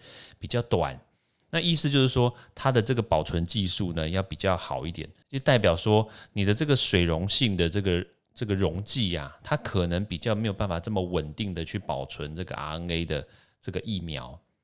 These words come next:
所以相对而言，它的这个溶剂就可能是比较偏油性，然后比较脂溶性一点的这种油、这种溶剂。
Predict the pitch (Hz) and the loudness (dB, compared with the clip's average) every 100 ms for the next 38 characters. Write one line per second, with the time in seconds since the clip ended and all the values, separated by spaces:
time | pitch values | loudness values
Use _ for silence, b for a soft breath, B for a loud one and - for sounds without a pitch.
0 | _ - 135 - 147 151 139 104 101 87 | _ 2 4 4 2 4 4 6 4 2
1 | 87 b b _ _ - 135 117 - 120 | 0 b b _ _ -2 2 2 4 2
2 | 95 87 85 98 107 - 127 - 85 82 | 4 2 2 0 -2 0 -2 -2 -2 -2
3 | - 117 - 85 98 98 - - 127 131 | -2 -4 -6 -4 -2 -2 -4 -2 0 0
4 | 110 78 98 - 123 85 80 82 110 90 | 0 0 0 0 0 -2 -4 -2 0 -2
5 | B B B - 101 127 - 85 78 80 | B B B -6 -4 -2 -2 -4 -4 -4
6 | 101 120 104 104 82 76 95 80 76 73 | -4 -4 -4 -4 -6 -6 -6 -6 -8 -10
7 | _ - 92 80 80 82 90 104 | _ -6 -6 -4 -6 -6 -8 -8